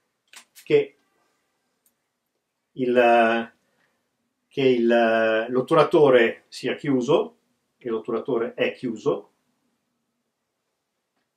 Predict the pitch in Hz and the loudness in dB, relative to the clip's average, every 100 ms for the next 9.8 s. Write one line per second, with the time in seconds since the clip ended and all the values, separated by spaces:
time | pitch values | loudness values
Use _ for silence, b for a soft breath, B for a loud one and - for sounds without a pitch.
0 | _ _ _ _ _ - 127 - - 139 | _ _ _ _ _ -8 -6 -6 -4 -4
1 | - 202 440 135 131 180 190 120 123 123 | -2 0 0 0 0 -2 -8 -4 -4 -4
2 | 131 151 127 123 120 120 147 214 - 107 | -6 -6 -6 -6 -10 -8 -6 -6 -6 -6
3 | 123 170 - 143 143 117 127 139 113 131 | -6 -8 -10 -10 -4 -2 0 0 -2 -4
4 | - _ _ _ _ _ _ _ _ _ | -6 _ _ _ _ _ _ _ _ _
5 | _ _ 123 139 160 135 160 160 139 127 | _ _ -10 -8 -6 -2 4 6 6 4
6 | 120 117 131 _ 120 - 143 139 117 151 | 0 0 -4 _ -10 -6 -6 -6 -4 -2
7 | 139 143 135 143 - 151 147 135 120 113 | 0 0 -2 -4 0 4 4 4 2 2
8 | 110 107 110 - 110 107 104 104 110 - | 2 -2 -6 -10 -12 -8 -6 -6 -8 -4
9 | 143 - - 117 110 104 104 104 | -6 -4 -4 -2 -2 -2 -8 -12